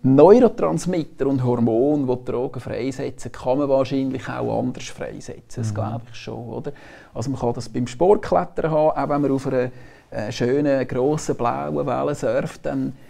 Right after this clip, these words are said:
Speaker 1: wenn man den Einstieg gut verwünscht, dann ist das rein, äh, Glückseligkeitsgefühl, oder? Aber wenn man natürlich nicht genug schnell weggeht,
Speaker 2: Dann ist der
Speaker 1: dann
Speaker 2: Horrortrip,
Speaker 1: kann es einem
Speaker 2: oder?
Speaker 1: ziemlich
Speaker 2: <laughs>
Speaker 1: unten
Speaker 2: Dann
Speaker 1: und
Speaker 2: ist
Speaker 1: dann kommt noch mal eine, oder?
Speaker 2: Ja.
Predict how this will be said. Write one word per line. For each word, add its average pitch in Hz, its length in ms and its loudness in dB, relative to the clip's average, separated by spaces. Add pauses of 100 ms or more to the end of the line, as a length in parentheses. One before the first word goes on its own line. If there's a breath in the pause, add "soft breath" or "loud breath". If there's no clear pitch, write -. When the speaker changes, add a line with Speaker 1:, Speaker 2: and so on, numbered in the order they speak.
(120)
Speaker 1:
wenn 135 220 0
man 131 100 -2
den - 140 -2
Einstieg 165 480 -2
gut 151 260 4
verwünscht, 160 480 2
dann 135 120 -2
ist 123 260 -6
das - 480 -10 (140)
rein, 170 420 -4
äh, 127 800 -6
Glückseligkeitsgefühl, 180 1600 0
oder? 180 300 0 (380 soft breath)
Aber 139 320 2
wenn 135 180 6
man 131 120 2
natürlich 127 460 -2
nicht 143 300 -2 (360)
genug 185 420 4
schnell 156 340 0
weggeht, 135 400 0
Speaker 2:
Dann 139 160 8
ist 175 120 2
der 123 80 2
Speaker 1:
dann 202 100 10
Speaker 2:
Horrortrip, 135 480 6
Speaker 1:
kann 135 100 8
es - 100 2
einem 131 120 8
Speaker 2:
oder? 151 220 6
Speaker 1:
ziemlich 156 360 12
Speaker 2:
<laughs> - 0 -
Speaker 1:
unten 165 420 10
Speaker 2:
Dann 190 640 12
Speaker 1:
und 170 60 12
Speaker 2:
ist 220 100 10
Speaker 1:
dann - 80 10
kommt 185 200 12
noch 165 160 12
mal 180 120 12
eine, 143 480 12
oder? 156 200 2
Speaker 2:
Ja. 135 260 0